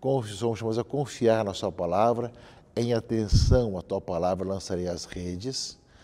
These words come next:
sermos obedientes ao Senhor, e ao mesmo tempo ver a experiência de ver que,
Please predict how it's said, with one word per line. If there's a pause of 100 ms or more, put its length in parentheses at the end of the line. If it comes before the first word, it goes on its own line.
(140)
sermos
obedientes
ao
Senhor, (580)
e
ao
mesmo
tempo
ver
a
experiência (580)
de
ver
que,